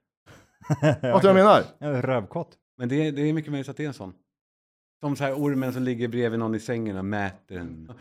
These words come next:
Speaker 3: Jag hade en anakonda, den, en gång så låg den bredvid i sängen helt raklång. För att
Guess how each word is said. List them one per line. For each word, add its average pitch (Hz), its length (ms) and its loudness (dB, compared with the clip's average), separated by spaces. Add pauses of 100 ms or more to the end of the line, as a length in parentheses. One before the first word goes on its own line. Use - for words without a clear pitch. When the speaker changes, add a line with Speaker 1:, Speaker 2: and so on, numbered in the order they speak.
(300)
Speaker 3:
Jag 147 80 -8
hade 135 140 -4
en 127 140 -4
anakonda, 123 440 -4
den, 139 260 -4 (200)
en 147 240 -4
gång 131 200 -8
så 143 80 -12
låg 139 260 -2
den 123 120 -4
bredvid 127 280 -2
i - 20 -6
sängen 127 280 -6
helt 113 260 -12
raklång. 120 600 -8 (600)
För 120 80 -10
att 113 160 -12